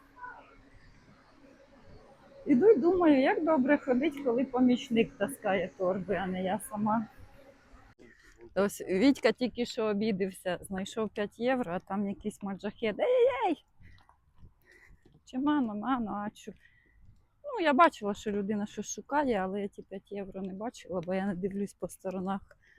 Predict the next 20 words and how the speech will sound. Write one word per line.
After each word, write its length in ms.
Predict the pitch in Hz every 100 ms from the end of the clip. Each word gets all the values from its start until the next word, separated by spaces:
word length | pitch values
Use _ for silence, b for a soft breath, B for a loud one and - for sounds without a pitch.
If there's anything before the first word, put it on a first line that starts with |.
| b b b _ - 311
А 80 | 247
Віктор 400 | 262 - 254 247
вже 200 | 254 247
зрадів, 520 | 233 226 208 233 214
думав 320 | 185 196 196 -
кишеню 440 | 214 - 220 202 175
покласти, 640 | 175 175 190 180 - -
а, 120 | 196 302 - - _ _ - - -
а 160 | 220
ні. 380 | 220 185 185 190 B B B B B B B B _ _ - _ _ _ _ -
Ну, 100 | 269
він 300 | 403 494 415
завжди 420 | 294 294 285 277 -
знаходить 560 | 151 180 - 180 180 170
якісь 300 | 160 - 160
копійки. 300 | - - -
Це 220 | - 240
якесь 340 | 254 - 247 -
нескінченне 760 | 214 - 214 196 226 220 208 185
відео. 460 | 175 151 160 185